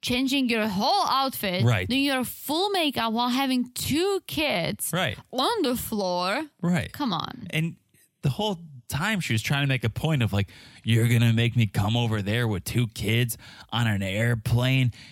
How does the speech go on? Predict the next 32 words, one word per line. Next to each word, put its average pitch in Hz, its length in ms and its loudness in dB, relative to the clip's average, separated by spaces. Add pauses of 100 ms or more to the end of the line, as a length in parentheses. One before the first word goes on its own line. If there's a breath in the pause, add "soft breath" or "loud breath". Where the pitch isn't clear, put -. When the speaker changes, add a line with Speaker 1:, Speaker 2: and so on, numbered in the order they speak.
(120 loud breath)
Speaker 2:
It's - 280 -4
miserable. 127 760 2
They're 101 140 0
screaming, 139 420 0
they're 92 160 -2
crying. 123 480 2
Then 135 80 4
you're 127 100 4
gonna 104 160 0
show 120 280 -2
up 120 100 -8
fresh 95 500 -2
fa-, 147 340 -2
faced 151 460 -2
and 101 100 2
be 107 140 2
like, 98 240 -2
'Oh 254 80 -2
my - 100 -18
God, 392 240 -6
look 359 120 -4
at 381 80 -4
me.'" 415 140 -2
It's 254 120 -6
like, 196 120 -2
no, 370 220 -2
like, 139 180 0 (520 loud breath)
show 254 400 -2
your, 135 460 2 (100)
your 123 180 4
battle 101 580 -2
scars. 87 680 -4